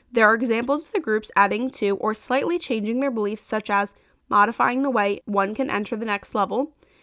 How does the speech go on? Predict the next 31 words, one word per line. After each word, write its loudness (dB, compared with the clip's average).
changing 0
the 2
way 2
they -2
describe -2
themselves, -4
placing -2
more 0
importance -2
on -2
the -2
idea -2
of -6
Satan, -2
and -4
adding 0
several -4
other 0
New -4
Age -4
concepts. -6
One 2
of 0
these -2
concepts -2
was -6
the 0
belief -4
of -8
extraterrestrial -4
walk-ins. -4